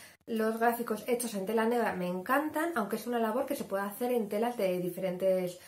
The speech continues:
diferentes colores a vuestro gusto. Bueno, os la voy a enseñar, voy a hacer lo mismo que antes. Os la enseño así, pero os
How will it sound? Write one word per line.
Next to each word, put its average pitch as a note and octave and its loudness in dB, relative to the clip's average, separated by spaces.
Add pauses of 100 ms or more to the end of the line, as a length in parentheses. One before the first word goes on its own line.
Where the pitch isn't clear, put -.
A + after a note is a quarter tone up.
(240)
diferentes G3+ -4
colores A3 0
a A3+ -2
vuestro E3+ -6
gusto. E3 -6 (420)
Bueno, F3+ -4
os E3 -6
la F3+ 0
voy G#3 0
a G#3+ -2
enseñar, A#3+ -2
voy G#3 -2
a G#3+ -2
hacer G#3 -6
lo G3+ 0
mismo G3 -4
que E3+ -6
antes. E3+ -10
Os - -16
la F#3+ -8
enseño G#3 -6
así, D4+ -2
pero B3 6
os B3 -2